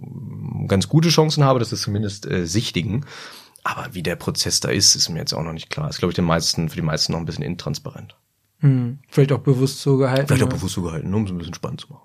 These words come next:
Speaker 2: Genau,
Speaker 1: <laughs>
Speaker 2: genau, ein bisschen, genau. Und, aber s-, nehmen wir einfach mal an, du würdest da ausgewählt werden. Ähm, was, also diesmal bekommt ja jeder, so wie ich das verstanden hab, einen Schlafsack.
Speaker 1: Mhm.
Speaker 2: Also sonst,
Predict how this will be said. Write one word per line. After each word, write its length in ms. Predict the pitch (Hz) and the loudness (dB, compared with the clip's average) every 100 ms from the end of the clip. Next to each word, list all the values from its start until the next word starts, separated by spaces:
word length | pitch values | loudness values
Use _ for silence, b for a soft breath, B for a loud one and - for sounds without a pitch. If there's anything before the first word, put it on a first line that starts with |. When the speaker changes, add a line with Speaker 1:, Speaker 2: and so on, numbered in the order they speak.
| - | 2
Speaker 2:
Genau, 460 | 147 143 135 135 | 6 8 6 2
Speaker 1:
<laughs> 20 | |
Speaker 2:
genau, 400 | 123 127 123 123 123 | -2 -4 -4 -4 -6
ein 380 | 135 143 127 | -6 -6 -6
bisschen, 340 | 131 - 127 - B B | -8 -6 -8 -8 B B
genau. 240 | - 151 147 | 4 6 8
Und, 220 | 147 147 | 6 4
aber 180 | 147 143 | 2 4
s-, 160 | 139 - 151 | 4 0 0
nehmen 240 | 151 190 | 4 4
wir 60 | 190 | 4
einfach 120 | 160 | 2
mal 120 | 160 | 2
an, 160 | 156 156 | 2 2
du 120 | 156 | 4
würdest 380 | 143 156 156 - | 4 4 2 0
da 100 | 151 | 0
ausgewählt 540 | 143 147 - 131 127 123 | 2 2 0 -2 -2 -4
werden. 420 | 120 120 120 123 b b b b _ | -4 -4 -4 -8 b b b b _
Ähm, 480 | 139 131 127 123 135 | 2 2 2 -2 -4
was, 540 | 135 160 165 - - - | 2 2 2 -6 -10 0
also 180 | 147 156 | 2 2
diesmal 380 | 151 147 147 170 | 0 -4 2 4
bekommt 340 | 160 156 160 160 | 4 2 2 4
ja 80 | |
jeder, 400 | 147 139 165 190 | 4 6 6 6
so 140 | 170 160 160 | 4 -2 -4
wie 60 | |
ich 80 | 143 | -4
das 120 | 151 151 | -4 -4
verstanden 300 | 147 156 156 | 0 0 0
hab, 140 | 156 | 0
einen 120 | 139 | 0
Schlafsack. 840 | 127 - 143 175 - 190 233 - - _ B | 0 2 4 2 -2 -4 -4 -8 -20 _ B
Speaker 1:
Mhm. 120 | 175 | 6
Speaker 2:
Also 120 | 156 | 8
sonst, 320 | 165 208 - | 8 6 0